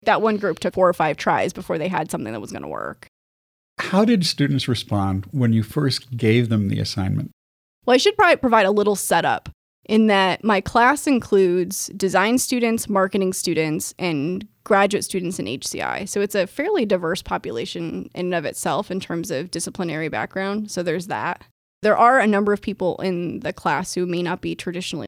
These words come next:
Speaker 1: artsy or creative. So it's a little risky, right? I think I'm also known for being very serious, which if you know me personally, that might not be true, but in the classroom, students perceive me as being very serious.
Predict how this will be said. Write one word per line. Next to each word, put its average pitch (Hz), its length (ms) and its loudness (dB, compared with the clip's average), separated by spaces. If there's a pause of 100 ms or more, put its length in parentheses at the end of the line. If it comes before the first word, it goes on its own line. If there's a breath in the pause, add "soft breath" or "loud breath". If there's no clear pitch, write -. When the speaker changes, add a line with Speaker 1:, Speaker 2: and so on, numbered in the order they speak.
Speaker 1:
artsy 190 400 -6
or 170 100 -6
creative. 202 560 -10 (180)
So 240 120 6
it's 233 120 2
a 220 40 0
little 254 220 0
risky, - 500 -6
right? 208 300 -8 (260)
I 214 60 0
think 269 180 0
I'm 254 160 4
also 196 380 2
known 196 280 0
for 190 440 -2
being 185 160 -4
very 180 180 -6
serious, 190 680 -6 (120)
which - 300 -10
if - 100 -10
you 226 60 2
know 254 60 4
me 254 100 6
personally, 180 400 2
that 165 140 4
might 175 100 2
not 143 140 0
be 170 100 -2
true, 143 300 -2
but 170 200 2 (340)
in 180 100 -4
the 180 60 0
classroom, 180 640 2
students 170 520 -2
perceive 180 400 -4
me 156 200 0
as 180 100 -4
being 180 240 -4
very 185 300 -4
serious. - 800 -4